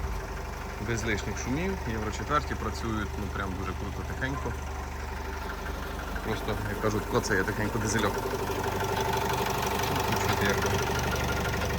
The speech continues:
рівнесенька робота. Ззаді також зараз покажу. Немає жодних там ніяких димків, нічого. Ну, в принципі, екологія на місці, тому тут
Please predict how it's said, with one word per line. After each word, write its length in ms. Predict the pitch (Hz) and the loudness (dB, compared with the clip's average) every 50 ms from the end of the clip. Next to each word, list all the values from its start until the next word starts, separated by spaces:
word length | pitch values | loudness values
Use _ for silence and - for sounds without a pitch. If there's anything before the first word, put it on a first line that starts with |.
| - - - - - - - - - - - - - - - - - - - - - - - - - - - - - - - - - - - - - - - - 120 - - - - - - - - 120 | 0 0 0 0 0 0 0 0 0 -2 0 0 0 0 0 0 0 0 0 0 0 0 0 0 0 0 0 0 0 0 0 0 0 0 0 0 0 0 0 0 0 0 0 0 0 0 0 2 2 2
рівнесенька 480 | 113 - - - - - - - - | 2 2 2 2 0 0 0 0 0
робота. 320 | - 127 151 175 - - - - - - - - - - - - - - - - - - - - - - - - - - - - - - - - - - - - - - - - - - - - - - - - - - 104 | 2 2 0 0 0 0 -2 -2 -4 -4 -4 -4 -4 -4 -4 -4 6 10 10 10 10 8 2 -4 -4 -4 -4 -4 -4 -4 -4 -4 -4 -4 -4 -4 -4 -4 -4 -6 -6 -6 -6 -6 -6 -4 -6 -6 -6 -6 -6 -6 -4 -4 -2
Ззаді 200 | - 104 98 98 | 0 0 0 2
також 320 | 95 - 101 - - 110 98 | 0 0 0 0 0 -2 0
зараз 220 | - 101 101 98 - | 0 0 0 0 -2
покажу. 440 | - - - 139 156 151 151 143 127 - - - - - - - - - - - - - - - - - - - - - - - - - - - - - - | -4 -4 -2 0 0 0 0 0 -2 -2 -4 -6 -6 -6 -6 -6 -6 -6 -6 -6 -6 -6 -6 -6 -6 -6 -6 -6 -6 -6 -6 -6 -6 -6 -6 -6 -6 -4 -4
Немає 340 | 110 110 113 110 101 95 92 | -2 0 0 0 0 0 0
жодних 340 | 98 110 107 104 110 104 - - - - - - | 0 -2 0 0 -2 -2 -2 -4 -6 -8 -8 -6
там 140 | 90 92 98 | -4 -4 -2
ніяких 360 | 98 107 110 - 104 101 98 | 0 0 0 0 -2 -2 0
димків, 280 | 107 117 113 - 139 127 | 0 0 0 0 0 0
нічого. 260 | 110 98 - 107 104 | 0 0 -2 -2 -2
Ну, 80 | 120 | -2
в 40 | 127 | -2
принципі, 400 | - 143 135 120 - - - 117 110 - - - - - - - - - - | -2 -2 -2 -2 -2 -2 -2 -4 -4 -4 -8 -8 -8 -8 -8 -8 -8 -6 -6
екологія 440 | 117 - 143 143 131 113 117 117 | -2 -2 2 2 2 4 4 2
на 80 | 120 131 | 2 2
місці, 300 | 151 175 165 - - 117 - | 2 0 -2 -2 -4 -6 -4
тому 260 | - 117 120 127 120 113 - | -2 0 0 2 0 0 -2
тут 120 | 123 | -4